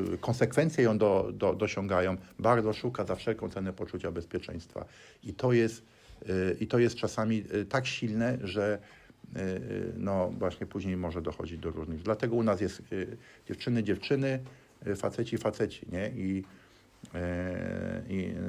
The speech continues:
i, i, i w ten sposób tu staramy się, y, postępować. Czyli tak w skrócie bym powiedział, jeżeli chodzi o witanie nowo przybyłego. Takie stosuję metody po latach,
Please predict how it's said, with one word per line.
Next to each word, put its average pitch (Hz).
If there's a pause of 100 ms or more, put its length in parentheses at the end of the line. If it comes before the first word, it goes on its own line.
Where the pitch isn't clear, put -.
(260)
i, 92
i, 95
i 95
w -
ten 101
sposób 92
tu 85
staramy 85
się, 82 (1400)
y, 82
postępować. 78 (680)
Czyli - (340)
tak 185
w -
skrócie 151
bym 127
powiedział, 120
jeżeli 113
chodzi 107
o 92
witanie 101
nowo 92
przybyłego. 92
Takie 123
stosuję 104
metody 92
po 82
latach, 87